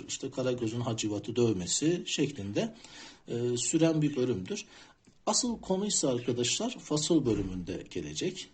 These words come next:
Asıl konunun işlendiği yer fasıl bölümüdür.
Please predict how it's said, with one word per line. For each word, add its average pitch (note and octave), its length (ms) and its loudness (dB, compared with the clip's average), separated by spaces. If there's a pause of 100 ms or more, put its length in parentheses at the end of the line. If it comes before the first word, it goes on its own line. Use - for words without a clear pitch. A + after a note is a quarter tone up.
(120)
Asıl G#2 320 -4
konunun F2+ 440 -8
işlendiği D#2+ 640 -4
yer C#3+ 320 -2 (160)
fasıl C3 400 -2
bölümüdür. F2+ 560 -8